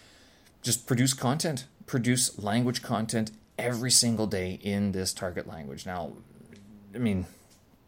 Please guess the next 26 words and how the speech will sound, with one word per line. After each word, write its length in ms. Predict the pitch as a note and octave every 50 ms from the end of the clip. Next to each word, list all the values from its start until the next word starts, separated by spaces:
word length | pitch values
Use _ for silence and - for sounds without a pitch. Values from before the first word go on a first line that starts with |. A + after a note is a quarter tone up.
| - - - - - - - - - - - - - - -
is 160 | - A#2 A2 A2+
it 140 | A2 A2
going, 440 | - A#2 A2+ A2 A2 G#2 G2+ - - - - - _ _ - - - - _ - - - - _ _
how 220 | - - - D3+
bad 400 | D#3 B2 C3 - G#2+ G#2 A2 G#2+
is 100 | A2+ G#2+
it 120 | G2+ G2 -
gonna 200 | G#2 F#2 F2+ F2
be? 300 | F2+ - G2 - - - - -
<laughs> 160 | - - - -
I 60 | E3
guess 480 | C3+ - - - D#3 C3+ - - -
is 140 | C#3+ D3 B2
the 160 | - - -
question 600 | A#2 G#2+ - - A2 G2+ G#2 - - - F#2+ C#2+
I 100 | - -
have. 400 | F#2+ - G#2+ G2+ G2+ G#2 G#2 - - - - - - - - - - -
How 460 | - - A2 A2 A2+ A#2 A2+ A2+ A#2+
bad 340 | A2+ G#2+ G2 G2 G2+ G2+ G2+
is 160 | G2 G2 G2
it 160 | F2 E2 -
going 280 | - E2 C#2 C2 E2 -
to 120 | - -
be? 240 | - - - - - - - - _ - - _ _ _
Good 200 | - A2 G2+ -
question. 460 | - - D2+ A#1+ - - - - -